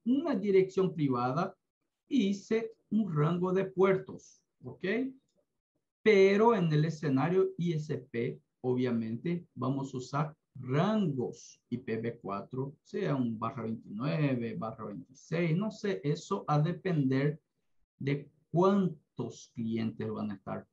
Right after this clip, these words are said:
eh, generando tráfico por ese servidor cuatro seis cuatro X lat, ¿ok?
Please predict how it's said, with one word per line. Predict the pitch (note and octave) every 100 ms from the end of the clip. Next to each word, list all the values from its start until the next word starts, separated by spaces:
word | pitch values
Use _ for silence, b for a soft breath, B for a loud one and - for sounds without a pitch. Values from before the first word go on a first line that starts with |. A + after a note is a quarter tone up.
| _ _ -
eh, | G2+ G2+ G2+ -
generando | A#2 A#2 A2+ B2 B2+ B2+
tráfico | C3 B2+ - D3+ F#3 F#3 -
por | D3+ F#3+ G3 -
ese | D3 D3 D3
servidor | - C3+ C3 B2+ B2+
cuatro | B2+ A#2 A#2 A#2
seis | A#2 -
cuatro | G#2+ A2 G2+
X | - -
lat, | - - _ _ _ _
¿ok? | - -